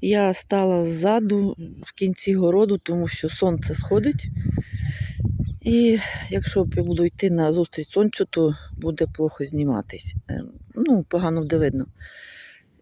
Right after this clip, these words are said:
І, е, почала зранку, тому що вітер поки ще маленький, а потім у нас до обіду вже здіймається вітер, і буде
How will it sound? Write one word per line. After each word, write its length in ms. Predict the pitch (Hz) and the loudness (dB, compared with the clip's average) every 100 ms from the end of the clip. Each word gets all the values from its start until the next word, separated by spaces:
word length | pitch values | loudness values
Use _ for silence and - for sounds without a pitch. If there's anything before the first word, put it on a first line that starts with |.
| _ | _
І, 400 | - 208 220 220 | 0 4 6 6
е, 160 | 208 185 165 170 165 151 _ _ _ _ _ _ | 6 4 0 -2 -4 -6 _ _ _ _ _ _
почала 420 | - 185 185 185 | -4 0 2 4
зранку, 380 | 165 180 196 - | 4 2 2 -2
тому 300 | 165 170 165 | -2 0 0
що 180 | 156 165 | 0 -2
вітер 440 | 165 - 175 160 - - _ _ - | -2 -2 0 0 -2 -6 _ _ -4
поки 280 | 160 - 160 | -2 0 -2
ще 160 | - | 0
маленький, 680 | 160 165 202 294 285 262 277 - | 0 2 4 2 2 0 -2 -2
а 140 | 180 180 | -4 -2
потім 500 | - 214 - 180 180 | -2 -2 -2 0 0
у 40 | |
нас 400 | 170 165 - - _ - - - - - | 0 -2 -6 -18 _ -20 -20 -20 -20 -6
до 140 | 151 | 0
обіду 340 | 165 156 175 160 | 2 2 0 2
вже 160 | 156 | 2
здіймається 720 | 151 156 165 160 143 139 - 147 | 0 0 0 2 2 0 -2 0
вітер, 340 | 202 - 214 180 - _ - - - - | -2 -2 -6 -6 -16 _ -20 -20 -18 -4
і 200 | 185 156 | -2 0
буде 300 | 160 180 | 0 -2